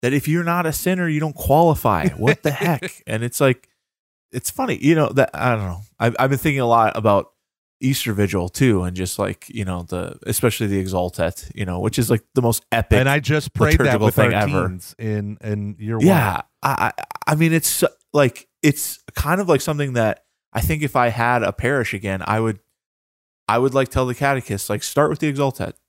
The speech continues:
Speaker 1: like, start explaining it and tell them why,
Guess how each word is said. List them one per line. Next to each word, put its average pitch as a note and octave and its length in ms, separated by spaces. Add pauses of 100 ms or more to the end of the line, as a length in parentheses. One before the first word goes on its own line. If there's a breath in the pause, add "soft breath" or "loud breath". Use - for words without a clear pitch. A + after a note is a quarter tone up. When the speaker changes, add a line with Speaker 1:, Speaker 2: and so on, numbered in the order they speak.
(120)
Speaker 1:
like, F#2+ 180
start C3+ 340
explaining A#2+ 540
it G2 240 (440)
and G2 440
tell A2+ 220
them A#2+ 180
why, G#2 560